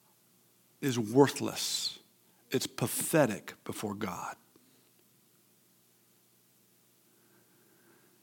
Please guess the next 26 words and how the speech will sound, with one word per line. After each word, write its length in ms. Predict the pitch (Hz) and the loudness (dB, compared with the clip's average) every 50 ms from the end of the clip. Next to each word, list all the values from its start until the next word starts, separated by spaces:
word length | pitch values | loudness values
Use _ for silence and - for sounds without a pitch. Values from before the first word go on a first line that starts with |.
| - - - - | -20 -20 -6 0
And 120 | - 123 113 | 2 6 8
so 100 | 135 131 | 8 10
the 160 | 123 127 127 | 10 10 8
worship 540 | 127 131 151 185 185 - - - 117 - 113 | 8 10 10 10 8 8 6 4 2 2 0
is 80 | 104 | 0
the 80 | 117 113 | 0 0
first 560 | - - - - 156 156 151 - - - - | 0 -2 -2 0 0 0 2 0 0 0 2
thing 420 | 165 156 160 151 131 110 98 92 92 - - | 4 4 6 6 6 4 0 -2 -8 -12 -8
that's 180 | - 104 104 - | -6 -6 -4 -4
affected. 560 | 104 - - 135 165 185 - - 92 80 67 - - - - _ _ _ _ _ _ _ _ _ _ _ _ _ _ _ _ - - - - - - - - - - - - - - - - - - - - - - - - - - - - - - | -4 -4 -2 0 -2 -2 -4 -8 -12 -12 -12 -16 -20 -20 -20 _ _ _ _ _ _ _ _ _ _ _ _ _ _ _ _ -20 -20 -20 -20 -20 -20 -20 -20 -20 -20 -20 -20 -20 -20 -20 -20 -20 -20 -20 -20 -20 -20 -20 -20 -20 -20 -20 -20 -10 -2
And 120 | - 123 120 | 2 2 2
s-, 100 | - - - - - - - - | 0 -2 -10 -16 -20 -14 -2 6
too 160 | - 185 151 | 8 10 12
often 320 | 165 190 202 196 - 170 | 12 12 10 10 10 10
here 180 | 170 180 175 165 | 12 12 12 12
in 60 | 156 | 12
our 100 | 143 135 | 10 8
text, 400 | 127 - - 185 185 190 185 - | 6 6 8 8 8 8 8 8
as 120 | 180 143 143 | 6 8 8
we 100 | 151 139 | 8 10
go 180 | 147 160 170 | 10 10 8
through 200 | 160 - 165 165 | 10 10 10 10
verses 280 | 143 156 151 143 147 139 | 10 10 8 6 6 4
twenty-three 420 | - - 165 160 147 - 151 160 | 6 8 8 8 10 10 8 8
and 80 | 151 139 | 8 8
twenty-four, 720 | - 147 143 131 - - - 175 185 180 170 160 147 - | 8 8 6 6 6 6 8 10 10 12 12 10 8 6